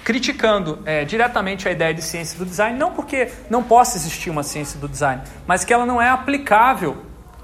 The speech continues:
à prática. Ou seja, o que os projetistas fazem na prática não é uma ciência. Eles não resolvem problemas da maneira científica como o Herbert Simon estava propondo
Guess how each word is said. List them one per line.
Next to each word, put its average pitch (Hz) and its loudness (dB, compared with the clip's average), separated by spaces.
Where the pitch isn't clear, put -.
à 165 4
prática. 160 2
Ou 165 -6
seja, 165 -2
o - -12
que 277 -4
os 254 -6
projetistas 202 0
fazem 202 4
na 180 0
prática 202 2
não 240 0
é 226 2
uma 233 0
ciência. 214 -6
Eles 170 -4
não 233 4
resolvem 247 4
problemas 190 -2
da 185 0
maneira 180 -2
científica 196 -4
como 226 2
o 214 2
Herbert 208 0
Simon 202 2
estava 202 0
propondo 208 -2